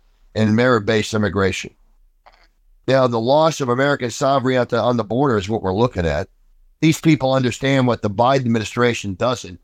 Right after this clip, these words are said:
that no nation in, is, is, no nation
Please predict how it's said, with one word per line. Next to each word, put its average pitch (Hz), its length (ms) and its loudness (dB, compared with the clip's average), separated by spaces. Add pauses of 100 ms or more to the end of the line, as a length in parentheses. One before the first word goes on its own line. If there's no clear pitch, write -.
(320)
that 127 160 2
no 135 240 4
nation 151 500 0
in, 104 140 -2 (440)
is, 123 320 0 (300)
is, 117 300 -2 (220)
no 147 280 4
nation 156 560 0